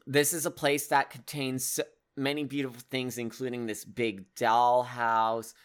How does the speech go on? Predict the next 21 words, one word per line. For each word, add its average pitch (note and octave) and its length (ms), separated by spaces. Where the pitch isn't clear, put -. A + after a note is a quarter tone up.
pictures A#2+ 640
of G#2+ 420
her B2+ 200
mom A2 280
and G#2 220
dad, A2 920
and G#2+ 280
her A2 140
mom's G#2+ 440
wedding C3+ 580
veil, A#2+ 1000
and A2+ 380
the B2+ 100
two C#3 260
of C#3 100
them C3+ 180
reflect A#2 360
about A2+ 220
how A2 140
they A2+ 160
both A2+ 480